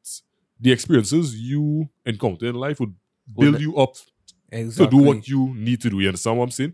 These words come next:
Speaker 2: Yeah.
Speaker 1: So you might experience, you might
Speaker 2: Something
Speaker 1: experience certain things.
Speaker 2: differently to
Speaker 1: Yeah,
Speaker 2: somebody else.
Speaker 1: exactly. You might, certain experiences you would have had in life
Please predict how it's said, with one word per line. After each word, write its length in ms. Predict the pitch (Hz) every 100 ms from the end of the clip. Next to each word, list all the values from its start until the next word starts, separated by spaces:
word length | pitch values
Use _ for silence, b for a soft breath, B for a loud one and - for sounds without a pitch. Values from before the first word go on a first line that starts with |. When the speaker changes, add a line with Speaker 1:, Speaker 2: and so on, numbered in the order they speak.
| _
Speaker 2:
Yeah. 160 | 113 104
Speaker 1:
So 440 | - 135 107 98
you 600 | 92 95 107 131 135 143
might 240 | 139 139
experience, 460 | 127 - 117 101 - 135 131 -
you 140 | 127
might 140 | 151
Speaker 2:
Something 240 | 151 143 127
Speaker 1:
experience 80 | 147
certain 140 | 143 127
things. 140 | 139
Speaker 2:
differently 120 | 131 131 185
to 60 |
Speaker 1:
Yeah, 100 | 175
Speaker 2:
somebody 300 | 123 113 117
else. 100 | 113 107
Speaker 1:
exactly. 340 | 147 170 123
You 80 | 117
might, 220 | 156 165 _
certain 420 | - - - 135 156
experiences 540 | - 143 98 117 117
you 140 | 107
would 140 | 120 113
have 100 | 101
had 200 | 117 117 -
in 120 | 120
life 360 | 120 139 175